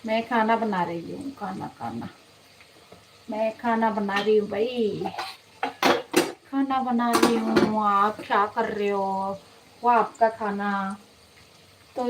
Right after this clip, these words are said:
ज़रूर लाइक को लाइक दे दो, एक लाइक दे दो वीडियो को और सब्सक्राइब ज़रूर करना और आपका फ्रेंड सर्कल्स में शेयर ज़रूर करना। Thank you so much, thank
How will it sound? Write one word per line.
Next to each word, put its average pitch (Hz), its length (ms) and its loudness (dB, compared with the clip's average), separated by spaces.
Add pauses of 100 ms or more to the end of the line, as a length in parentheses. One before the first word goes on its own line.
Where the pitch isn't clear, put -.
(120)
ज़रूर 240 280 4 (100)
लाइक 226 280 8
को 254 160 -2
लाइक 208 180 6 (100)
दे 233 100 6 (100)
दो, 226 120 6 (500)
एक 208 180 -4
लाइक 208 160 4 (120)
दे 240 200 2
दो 240 60 2 (160)
वीडियो 226 280 6 (100)
को 269 100 6 (720)
और 214 240 6
सब्सक्राइब 226 480 6 (120)
ज़रूर 233 300 8
करना 240 340 4 (520)
और 220 160 2
आपका 214 280 0 (100)
फ्रेंड 226 320 2
सर्कल्स 240 420 2 (120)
में 269 340 6 (540)
शेयर 233 400 10
ज़रूर 214 320 6
करना। 175 340 -2 (600)
Thank 240 320 4
you 277 140 0
so 240 100 -2 (100)
much, 185 220 -6 (1300)
thank 240 200 2